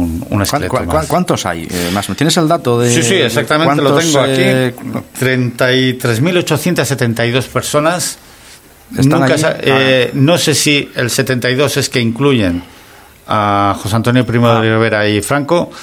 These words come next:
Speaker 1: o son es treinta y tres mil,
Speaker 2: O s-, más,
Speaker 1: eh,
Speaker 2: más José Antonio
Speaker 1: más,
Speaker 2: y,
Speaker 1: más,
Speaker 2: y Franco.
Speaker 1: más ellos dos, ¿no? O más e-, uno de ellos, porque insisto, eh, según creo yo, ahí hay una tumba vacía. O no, <laughs> o no, porque,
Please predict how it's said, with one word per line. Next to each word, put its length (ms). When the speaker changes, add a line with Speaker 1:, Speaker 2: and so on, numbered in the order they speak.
Speaker 1:
o 100
son 240
es 340
treinta 320
y 40
tres 260
mil, 240
Speaker 2:
O 40
s-, 140
más, 200
Speaker 1:
eh, 180
Speaker 2:
más 240
José 180
Antonio 280
Speaker 1:
más, 80
Speaker 2:
y, 100
Speaker 1:
más, 160
Speaker 2:
y 120
Franco. 100
Speaker 1:
más 180
ellos 240
dos, 160
¿no? 140
O 100
más 240
e-, 140
uno 240
de 100
ellos, 300
porque 220
insisto, 420
eh, 340
según 280
creo 240
yo, 160
ahí 300
hay 160
una 160
tumba 220
vacía. 300
O 120
no, 200
<laughs> 220
o 120
no, 180
porque, 320